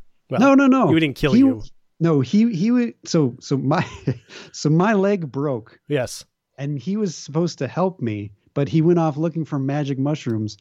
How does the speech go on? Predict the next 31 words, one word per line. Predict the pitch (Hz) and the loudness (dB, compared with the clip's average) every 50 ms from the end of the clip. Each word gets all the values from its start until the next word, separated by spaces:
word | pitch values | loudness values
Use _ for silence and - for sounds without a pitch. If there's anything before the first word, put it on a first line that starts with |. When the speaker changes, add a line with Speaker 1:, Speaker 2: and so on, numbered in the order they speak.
| _ _ _ _ _ - | _ _ _ _ _ -8
Speaker 2:
and | - 143 160 180 | -4 0 2 4
then | 180 180 175 | 4 4 4
you | 170 190 220 233 208 - | 4 4 4 2 2 0
kill | - - 208 202 208 190 | -2 -2 -2 0 2 2
him | 160 123 113 | 0 0 0
<laughs> | |
for | 104 180 175 | -2 -2 -2
some | - - - 196 185 135 - - | -2 -2 0 0 0 0 -2 -4
reason. | - 190 156 196 | -4 -2 0 0
Speaker 1:
Oh, | 254 247 214 | 0 0 0
I | 208 240 254 | 0 -2 -2
kill | - - 294 269 247 247 | -2 0 2 2 2 2
him | 233 214 | 2 0
because | 220 190 - 202 190 | -2 -2 0 0 0
he's | 202 190 160 | 0 -4 -6
being | 170 220 202 180 196 | -2 0 0 0 2
irresponsible. | 180 180 180 175 151 - - - 151 160 185 - - 156 123 123 110 110 - - - _ _ _ 233 | 2 0 2 2 0 0 0 0 0 0 0 -2 -4 -4 -4 -6 -8 -10 -12 -18 -20 _ _ _ -4
Speaker 2:
Right, | 262 247 240 170 135 131 - | 0 2 2 2 2 0 0
Speaker 1:
That's | - 285 - - - | 0 0 0 0 -2
Speaker 2:
right. | 294 320 | -4 -4
Speaker 1:
right. | 370 381 349 269 165 139 - _ - | -2 0 0 0 0 -2 -4 _ -4
I | - 175 | -2 -2
did | 170 170 240 247 233 214 | -2 -2 -4 -4 -4 -4
kill | - - 185 160 139 | -2 0 0 2 2
him, | 139 135 127 123 135 - | 0 0 -2 -2 -6 -6
and | 143 143 | -4 -2
then | 147 151 147 | -2 -2 -2
you | 147 170 190 | -2 -2 -4
do | 190 170 190 180 | -2 -2 -2 -2
your | 165 156 165 170 175 180 | 0 0 2 2 2 2
thing, | 170 - 170 147 135 135 139 127 | 0 -2 -2 -2 0 0 -2 -4